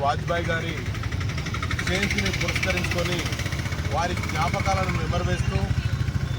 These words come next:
అదేవిధంగా వారు పార్టీకి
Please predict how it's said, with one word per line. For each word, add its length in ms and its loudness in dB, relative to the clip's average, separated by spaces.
అదేవిధంగా 680 2
వారు 280 2
పార్టీకి 520 -2